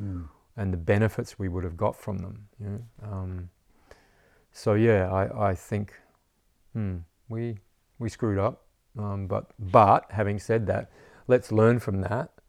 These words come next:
Speaker 2: and then in, in now go, "Okay, so what can we do?" You know. So there are, there are people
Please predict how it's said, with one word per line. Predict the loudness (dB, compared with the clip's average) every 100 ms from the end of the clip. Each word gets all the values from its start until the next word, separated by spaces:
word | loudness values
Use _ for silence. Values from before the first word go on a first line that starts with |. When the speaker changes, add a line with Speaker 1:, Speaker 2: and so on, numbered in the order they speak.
| -6
Speaker 2:
and | 0
then | 0 0 -4 -12 _ _
in, | -2 -2 -2 -4
in | -2 2
now | 4 4 4 0 -4 -12 -20 _
go, | 2
"Okay, | 4 4 2 0 -2
so | -2 0 0 -2 -8 -20 -20 -8
what | 2 2 2
can | -2
we | -2 4
do?" | 4 4 -2 -8
You | -6
know. | -6 -8 -12 _ _ _ _
So | -4 0
there | 4 4 4
are, |
there | 2 -2 0 0
are |
people | 0 -4 -4